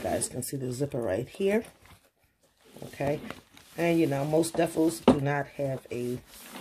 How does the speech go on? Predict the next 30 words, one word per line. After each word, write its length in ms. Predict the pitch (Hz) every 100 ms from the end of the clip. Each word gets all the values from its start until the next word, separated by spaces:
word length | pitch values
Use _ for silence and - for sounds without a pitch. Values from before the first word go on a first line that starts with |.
| 214 - _ - - - -
have 220 | 143 139
any 160 | 139
feet 280 | 139 - 131
on 160 | 110 -
them. 100 | - -
Okay. 340 | 131 - - - 226 214
Instead 300 | - - 82
of 140 | - _ - -
hair. 200 | 208 196 - -
Ugh. 140 | 175 - - - - - -
Anyway. 440 | 165 131 - - _ _ - - - - -
So 140 | - -
that's 320 | 151 139 -
that. 200 | - 139
Before 240 | - - 226
we 60 |
get 180 | 220 208
into 220 | 208 -
that, 100 | 196
of 140 | 180 -
course, 320 | 165 151 147
you 40 |
know, 120 | 139 139
I 20 |
gotta 160 | 131
show 160 | 120 -
you 140 | 131
guys 480 | 113 101 - 135 - - - - - 135
my 160 | 139 165
keys. 680 | - 202 135 107 196 -